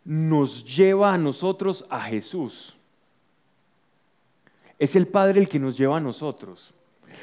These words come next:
Cuando tú te acercas a Jesús, muchas veces uno dice, "Es que Jesús sedujo mi corazón". Sí,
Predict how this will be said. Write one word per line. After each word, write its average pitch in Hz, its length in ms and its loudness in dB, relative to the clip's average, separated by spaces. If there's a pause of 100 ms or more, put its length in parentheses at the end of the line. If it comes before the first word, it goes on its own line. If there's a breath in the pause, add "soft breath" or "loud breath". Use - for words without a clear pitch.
(180 loud breath)
Cuando 156 320 0
tú 247 160 -4
te 226 120 2
acercas 196 540 0
a 180 100 0
Jesús, 120 760 -8 (1080)
muchas 143 260 -4
veces 156 260 -4
uno 160 160 -6
dice, 143 160 -6
"Es - 80 -8
que 160 120 -4
Jesús 127 300 -6
sedujo 151 400 -6
mi 123 160 -8
corazón". 101 560 -10 (800 soft breath)
Sí, - 800 0